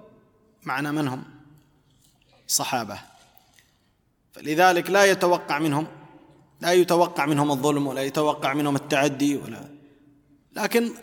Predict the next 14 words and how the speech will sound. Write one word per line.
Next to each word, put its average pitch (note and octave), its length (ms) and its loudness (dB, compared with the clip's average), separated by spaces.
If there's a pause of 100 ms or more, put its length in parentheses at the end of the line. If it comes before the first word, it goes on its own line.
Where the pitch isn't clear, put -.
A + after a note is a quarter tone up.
(140)
الناس G#3+ 300 2
بعدهم G#3 440 4
أضعف، F3 460 2 (1500)
يضعفون. F3+ 640 2 (1080)
فإذا F#3 260 4
احتاج G#3+ 380 6
الناس G3+ 320 2
إلى G3 200 6
سلعة، G3+ 420 4 (1040)
ولذلك F3 540 4
بعض E3+ 220 2
التجار E3+ 560 2
ماذا E3+ 280 4
يصنع؟ D3 420 0